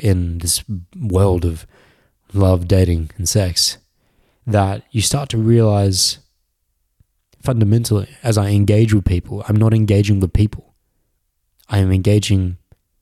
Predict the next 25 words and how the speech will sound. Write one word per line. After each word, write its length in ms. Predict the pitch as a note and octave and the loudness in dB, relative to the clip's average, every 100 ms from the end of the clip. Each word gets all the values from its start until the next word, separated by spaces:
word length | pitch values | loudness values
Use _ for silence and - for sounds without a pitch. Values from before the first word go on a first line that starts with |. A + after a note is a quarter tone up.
| - | -4
with 140 | G2 | -2
their 100 | F2+ | -2
core 300 | - G#2+ F#2 | -2 0 0
essence, 460 | F#2 - - - - _ - | 0 -2 -6 -6 -8 _ -6
with 140 | G2+ F#2 | -2 0
their 120 | F2 | 0
spirit. 540 | - - G2+ F2+ - _ _ _ _ _ _ _ _ _ _ _ _ _ _ _ _ _ _ _ _ _ _ _ _ _ _ _ _ _ _ _ _ _ - | 0 0 0 -2 -10 _ _ _ _ _ _ _ _ _ _ _ _ _ _ _ _ _ _ _ _ _ _ _ _ _ _ _ _ _ _ _ _ _ -4
The 160 | G#2 | -4
God 500 | G2 G2+ G#2 G#2+ F2 - | 0 2 2 2 0 -2
within 320 | A2+ G2+ G2 | -2 0 0
them, 240 | F#2 E2+ F2 _ | -2 -8 -14 _
if 180 | G#2+ - | -2 2
you 80 | F#2+ | 4
will. 320 | F#2+ E2+ D2+ _ _ _ _ _ - | 4 2 -4 _ _ _ _ _ -4
Whatever 220 | G2+ B2+ | 0 0
word 500 | G#2+ F#2+ G#2+ A2 G2+ | 0 2 4 4 2
you 80 | G2+ | 0
would 80 | |
like 180 | G2 G2+ | 0 -2
to 120 | - F2 | -6 -10
attach 380 | - G2+ G2 | -6 -6 -6
to 120 | - F#2 | -6 -8
it, 80 | |
I 140 | G2 G2+ | -8 -6
prefer 460 | - - G2+ F#2 | -6 -2 -2 -2